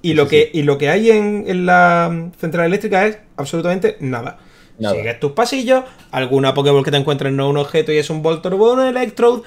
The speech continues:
Speaker 1: es donde puedes capturar a Electabuzz y a Magnemite, por cierto, y bueno, pues
Speaker 2: Electabuzz
Speaker 1: Zap-,
Speaker 2: solo en el
Speaker 1: Zapdos.
Speaker 2: tuyo. Yo, yo tengo a Magmar luego.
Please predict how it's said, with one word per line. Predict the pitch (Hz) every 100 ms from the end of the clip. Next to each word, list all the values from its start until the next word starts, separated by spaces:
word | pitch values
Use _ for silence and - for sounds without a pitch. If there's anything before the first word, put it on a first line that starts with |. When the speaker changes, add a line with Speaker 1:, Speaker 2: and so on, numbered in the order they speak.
| - _ -
Speaker 1:
es | 123 117
donde | 110 107
puedes | 117 113
capturar | - 110 - 113 131
a |
Electabuzz | 190 254 - 240 240 262 - - - - _ - _ _
y | 156 139
a |
Magnemite, | 170 220 240 247 -
por | 175
cierto, | 233 226 262 262 - - _ _ _ -
y | 151 139 135 -
bueno, | 123 208
pues | 156
Speaker 2:
Electabuzz | 117 120 156 170 156
Speaker 1:
Zap-, |
Speaker 2:
solo | 135 139
en | 135
el | 104
Speaker 1:
Zapdos. |
Speaker 2:
tuyo. | 131 120 82 -
Yo, | 98 104 113 117 101
yo | 104
tengo | 120 110
a |
Magmar | 107 95 85 95
luego. | 101 85